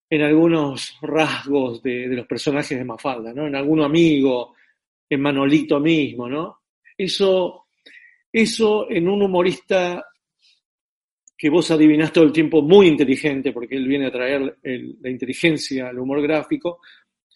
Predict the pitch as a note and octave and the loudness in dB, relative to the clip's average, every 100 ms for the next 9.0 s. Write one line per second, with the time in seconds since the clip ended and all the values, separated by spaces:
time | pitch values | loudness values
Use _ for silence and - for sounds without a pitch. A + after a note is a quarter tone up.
0 | - _ E3+ D#3+ E3 G#3 A3 A3+ G3 F#3 | -20 _ -2 4 4 4 4 2 2 -2
1 | E3 - _ _ _ _ _ - F#3 - | -8 -10 _ _ _ _ _ -4 -2 0
2 | F3+ - _ - G3+ - F#3 E3 F3+ D#3+ | -4 -6 _ -4 -4 2 2 2 0 -2
3 | F3 F#3+ G3+ F3 E3 D3+ D3+ - C#3 - | 4 6 8 8 6 4 2 0 -2 -4
4 | C3+ B2+ C#3 C3 - - _ _ _ - | -14 -12 -6 -8 -8 -20 _ _ _ -4
5 | D#3 D3 F#3 - F3 D#3+ D#3 D#3+ - _ | -2 2 0 0 4 6 6 0 -14 _
6 | _ _ _ _ - D#3+ G3+ F#3+ - D3+ | _ _ _ _ 0 6 8 8 6 0
7 | B2+ C#3 C3 C3 B2+ C3+ B2 C3 B2+ C#3+ | 2 2 2 2 0 -2 -2 -2 -2 -4
8 | B2+ - C3+ D3 D#3 D#3 E3+ F#3+ F#3 | -4 0 0 2 2 2 2 2 0